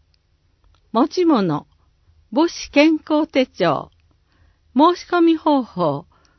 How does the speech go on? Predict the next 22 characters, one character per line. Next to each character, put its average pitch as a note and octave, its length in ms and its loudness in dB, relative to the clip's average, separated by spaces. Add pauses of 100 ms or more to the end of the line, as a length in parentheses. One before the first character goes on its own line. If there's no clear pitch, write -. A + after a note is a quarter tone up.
(120)
健 E4+ 200 0
康 E4 360 0
づ C#4 120 -6
く C#4 220 -2
り F3 220 -4
推 B3+ 280 -4
進 B3 440 -2
課。 - 360 -4 (520)
電 D4 460 2
話、 A#3+ 260 2 (400)
七 C4+ 320 4
七 E4 380 2
の D3+ 380 -6
一 E4 400 0
一 G#3 280 -6
三 G#3+ 380 -2
三。 E3+ 400 -4 (3250)
小 C4 180 4
国 F4+ 280 4
バ D4 220 2
イ A#3+ 60 -6
ク - 340 -6